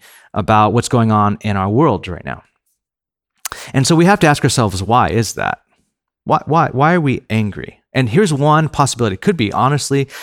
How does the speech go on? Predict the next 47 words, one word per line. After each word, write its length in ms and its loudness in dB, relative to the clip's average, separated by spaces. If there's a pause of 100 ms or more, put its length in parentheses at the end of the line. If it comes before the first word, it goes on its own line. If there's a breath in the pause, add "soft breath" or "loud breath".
(120 loud breath)
could 160 0
be, 220 2 (240 loud breath)
um, 160 0
because 220 -2
you're 100 -2
angry 320 -2
and 160 -4
because 260 -6
you 60 -4
don't 180 -2
agree. 240 -4
And 160 0
that, 240 0
that's, 320 -4
that's 220 -4
fair. 340 -4
That's 120 -10
c-, 200 -16
completely 240 -6
fair. 220 -10 (460 loud breath)
But 120 0
let 160 4
me 120 4
just 180 -2
posit 320 0
one 340 0
other 300 0
theory 580 0
or 60 -2
one 160 0
other 140 0
thing 180 -4
that 100 -4
could 100 -10
be 80 0
going 280 -2
on. 320 -2 (280 loud breath)
You 120 2
could 140 -4
be 100 4
really 300 2
frustrated 540 0
right 140 0
now 320 0 (320 soft breath)
with 400 0
your 240 0
church 560 -6